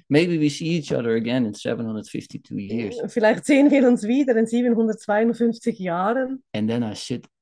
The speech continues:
Speaker 1: on your,
Speaker 2: Mhm.
Speaker 1: by your feet.
Speaker 2: Und dann sitze ich an deinen Füßen. Ich richte schon mal den Stuhl, ne? Und ja. <laughs>
Speaker 1: Thank you so much.
Speaker 2: Dankeschön.
Speaker 1: It's a real matrix. Thank you.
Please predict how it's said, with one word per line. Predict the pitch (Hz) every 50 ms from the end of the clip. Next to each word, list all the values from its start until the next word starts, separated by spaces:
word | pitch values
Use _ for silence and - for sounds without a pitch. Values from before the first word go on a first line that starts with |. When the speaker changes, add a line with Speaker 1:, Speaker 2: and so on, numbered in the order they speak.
| _ _ _ _ _
Speaker 1:
on | - 101 95
your, | 95 98 107 107 -
Speaker 2:
Mhm. | 113
Speaker 1:
by | 107 101 98 104 107
your | 117 123 113
feet. | - - - 107 92 95 - - - _ _ _ _ _ _ _ _ - - - - - _ _ _ -
Speaker 2:
Und | 196 214 214
dann | 220 269
sitze | 240 - 240 220 - 247
ich | 226 -
an | 208 208 185
deinen | 185 190 214 262 294 294 285
Füßen. | - - 262 269 294 302 - - - 285 302 - _ _ _ _ -
Ich | 240 -
richte | 339 427 440 - - 320
schon | - 311 339 415
mal | 415 339 214
den | 285 269 -
Stuhl, | - - - - 311 370 392 320 240
ne? | 226 233 233 262 349 - - - 415 453 466 466 - - - -
Und | 285 262 262 269 285 285 277 -
ja. | - 190 165 151 147 151 151 - _ -
<laughs> | 240 202 190 - 440 453 - 466 453 - - _ _ _ _ _ _ _ _ _ _ _
Speaker 1:
Thank | 127 120 113 -
you | 113
so | 104 - 110
much. | 104 101 101 95 - - - - - _ _ _ _ _ _ _ - _ _ _ _ -
Speaker 2:
Dankeschön. | 202 196 208 233 220 - - - 190 185 - - 180 165 165
Speaker 1:
It's | 175 190 190
a | 120 110
real | 107 110 120 123 127 123 120
matrix. | 117 110 110 110 110 110 - - - - - - - - - _ _
Thank | - 113 107 110 104 -
you. | - 92